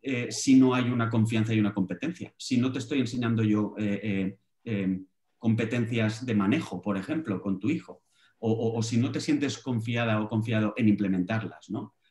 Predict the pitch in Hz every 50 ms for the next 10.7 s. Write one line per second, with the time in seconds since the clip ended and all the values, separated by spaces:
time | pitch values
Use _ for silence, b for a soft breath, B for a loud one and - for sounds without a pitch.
0 | _ _ 127 123 127 123 110 107 127 113 110 120 110 120 143 143 143 - 123 117
1 | 107 101 117 113 107 107 104 107 117 131 139 135 139 127 117 107 101 104 101 98
2 | 110 160 175 202 185 190 170 135 117 123 113 104 98 92 92 92 - - 147 156
3 | - - 131 - - - 123 110 135 - 117 170 - - 135 170 175 190 156 -
4 | - - _ _ _ _ _ _ _ _ _ _ _ _ _ _ _ _ _ _
5 | _ - - - 151 127 123 131 156 175 - 185 165 160 156 151 156 175 - -
6 | 160 160 147 - 143 - 196 165 117 107 - - 139 131 - 127 123 120 139 160
7 | 175 175 175 156 - 185 170 - - 117 101 98 87 87 87 87 85 87 85 -
8 | - 98 95 - - 113 113 139 135 131 131 131 - 147 135 131 123 110 113 110
9 | 107 104 - - 95 95 92 95 92 87 87 - - 85 92 - 123 147 143 147
10 | 160 151 147 139 131 131 131 131 131 131 135 127 117